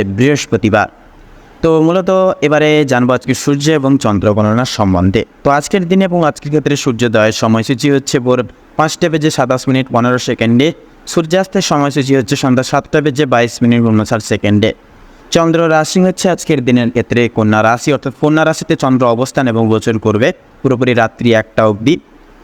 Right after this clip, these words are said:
আজকের দিনে এবং আজকের ক্ষেত্রে চন্দ্রোদয়ের সময়সূচি হচ্ছে দুপুর বারোটা বেজে চুয়ান্ন মিনিটে, চন্দ্রাস্তের সময়সূচি হচ্ছে রাত্রি বারোটা বেজে ছাব্বিশ মিনিট ঊনষাট সেকেন্ডে।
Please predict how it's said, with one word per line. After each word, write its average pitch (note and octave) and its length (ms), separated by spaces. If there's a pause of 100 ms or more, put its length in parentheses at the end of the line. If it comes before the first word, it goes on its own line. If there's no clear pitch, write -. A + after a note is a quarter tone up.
(120)
আজকের F3 320
দিনে F3+ 140
এবং E3+ 180
আজকের E3+ 240
ক্ষেত্রে E3+ 280
চন্দ্রোদয়ের D3+ 600
সময়সূচি C3+ 600
হচ্ছে C3 260
দুপুর C3 260
বারোটা C3+ 340
বেজে C#3+ 220
চুয়ান্ন A2 380
মিনিটে, G#2+ 360 (400)
চন্দ্রাস্তের B2 640
সময়সূচি C3+ 460
হচ্ছে C3+ 380 (720)
রাত্রি E3+ 300
বারোটা D#3+ 360
বেজে F3 220
ছাব্বিশ D3 500
মিনিট C3+ 280
ঊনষাট A#2+ 400
সেকেন্ডে। G2+ 460